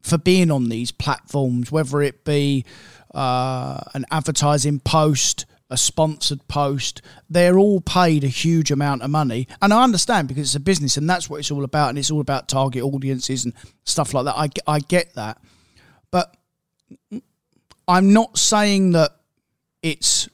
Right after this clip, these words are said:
correct. Uh, by any means, you shouldn't abuse anyone ever in life, because these people don't abuse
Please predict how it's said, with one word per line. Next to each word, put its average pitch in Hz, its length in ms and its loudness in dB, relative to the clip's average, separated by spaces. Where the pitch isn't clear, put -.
correct. 180 560 0
Uh, 202 60 -4
by 170 280 2
any 185 240 4
means, 170 360 2
you 156 60 0
shouldn't 147 380 -2
abuse 147 360 4
anyone 151 500 0
ever 175 340 2
in 151 160 -2
life, 185 360 0
because 180 260 2
these 208 200 2
people 156 440 2
don't 170 400 4
abuse 165 840 2